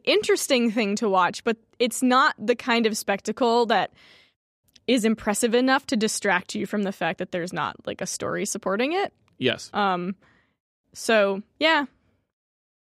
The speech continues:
Speaker 1: It's just kind of a letdown because so, there's so many good things about it, but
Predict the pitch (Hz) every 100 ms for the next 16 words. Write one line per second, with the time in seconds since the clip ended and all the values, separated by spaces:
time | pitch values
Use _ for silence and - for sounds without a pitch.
0 | _ _ _ _ 247 - 359 - 320 311
1 | 240 220 240 277 220 202 214 220 214 202
2 | - 226 - 208 220 220 262 254 226 208
3 | 208 196 185 185 165 156 - - 165